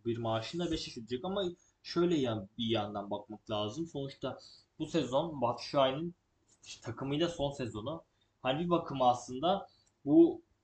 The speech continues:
s-, kiralama bedelinin yanında bir, bir milyon euro gibi de bir bon-, sezon sonu bonservisle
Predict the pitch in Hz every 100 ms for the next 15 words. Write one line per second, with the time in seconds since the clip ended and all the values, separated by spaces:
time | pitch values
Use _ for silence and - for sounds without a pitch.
0 | _ - 151 - - 151 139 147 170 160
1 | 143 131 127 143 170 156 165 - _ -
2 | 170 170 139 123 117 117 123 120 120 113
3 | 120 127 - 135 143 143 127 110 123 123
4 | 131 147 165 - 185 -